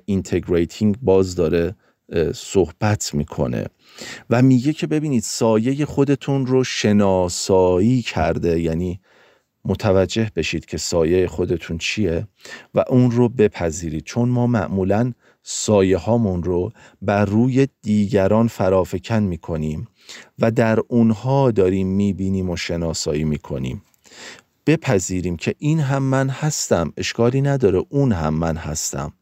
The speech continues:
اینطوری می‌تونیم به اون یک پارچگی دست پیدا بکنیم که گفتیم این مفید بودن، یوزفول بودن، انگار اینجا،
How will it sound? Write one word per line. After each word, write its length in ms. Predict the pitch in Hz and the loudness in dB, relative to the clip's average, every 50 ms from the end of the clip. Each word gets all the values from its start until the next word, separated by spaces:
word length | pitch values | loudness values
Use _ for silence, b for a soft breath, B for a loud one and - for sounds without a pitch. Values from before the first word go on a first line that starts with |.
| _ _ B B B B B B B B B | _ _ B B B B B B B B B
اینطوری 560 | B 135 131 127 123 117 - - 120 123 143 | B 4 4 4 2 2 2 2 4 4 4
می‌تونیم 460 | 151 143 127 - - 131 123 120 117 110 | 2 -2 -2 -2 -2 -2 0 0 0 0
به 80 | 104 | 0
اون 200 | 80 87 101 101 | 0 0 0 0
یک 340 | 95 90 90 87 80 - - _ | 0 0 -2 -2 -2 -4 -10 _
پارچگی 680 | - - 85 87 78 67 - - - 80 78 80 85 82 | -2 0 2 2 2 0 -2 -6 -6 -6 -4 -4 -4 -2
دست 360 | 76 76 73 73 - - - | -2 -2 -2 -2 -4 -8 -8
پیدا 260 | - 73 73 76 73 69 | -6 -6 -6 -4 -4 -4
بکنیم 540 | - 69 - - - 69 60 - - 110 - _ _ _ _ b b b b b b b b b b | -4 -6 -8 -6 -8 -8 -6 -6 -8 -12 -14 _ _ _ _ b b b b b b b b b b
که 260 | - 110 98 85 - - - - | 2 2 2 2 0 -4 -8 -2
گفتیم 300 | - 95 - - - 76 - | -2 -2 -2 -2 -8 -8 -4
این 180 | - 104 104 107 | 0 2 2 4
مفید 640 | 107 107 104 98 - - - 98 92 87 - 90 | 4 4 4 2 0 -4 -8 -6 -6 -6 -8 -10
بودن، 360 | 92 92 90 92 90 92 90 95 | -8 -6 -6 -4 -2 -2 -2 -2
یوزفول 840 | 98 104 104 101 98 92 90 - - - - - 92 95 92 90 | -4 -4 -2 -2 -2 -2 -4 -4 -6 -6 -6 -2 0 0 0 0
بودن، 420 | 85 80 92 92 85 95 90 90 | 0 -2 -2 0 0 0 0 2
انگار 380 | 110 113 107 98 92 98 98 95 | 0 0 0 0 2 2 2 2
اینجا، 460 | 92 87 85 80 92 92 92 90 107 | 0 -2 -4 -2 0 0 0 0 -2